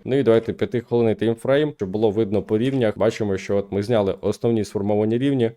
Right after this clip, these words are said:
Попередній раз ми тестили його, ось тут давали реакцію, і ось тут був підхід, теж дали реакцію на підвищення. Ну і рівень триває вже достатньо довго, так як це п'ятихвилинний таймфрейм, тобто ціну тривалий час не пропускало нижче.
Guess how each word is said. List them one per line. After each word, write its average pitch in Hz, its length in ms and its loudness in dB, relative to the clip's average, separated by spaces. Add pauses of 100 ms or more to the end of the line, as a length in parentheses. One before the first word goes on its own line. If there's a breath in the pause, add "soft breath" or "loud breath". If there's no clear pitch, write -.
Попередній 107 400 0
раз 98 260 -2
ми 104 100 -2
тестили 101 440 -2
його, 90 240 -6
ось 110 140 -6
тут 156 200 -4
давали 127 300 4
реакцію, 117 520 -2
і 139 120 -6
ось 104 180 -4
тут 90 140 -16
був 87 140 -6
підхід, - 460 -10
теж 110 220 0
дали 101 200 2
реакцію 95 320 -2
на 90 60 -2
підвищення. 90 580 -8
Ну 139 140 0
і 131 140 4
рівень 131 260 2
триває 117 320 4
вже 98 200 -2
достатньо 107 440 -2
довго, 131 320 -2
так 95 200 -6
як 95 80 -12
це 113 140 0
п'ятихвилинний 104 680 -2
таймфрейм, 131 560 0 (140)
тобто 107 280 -4
ціну 120 320 -2
тривалий 101 400 0
час 123 280 -2
не 120 120 2
пропускало 104 800 -2
нижче. 95 380 -4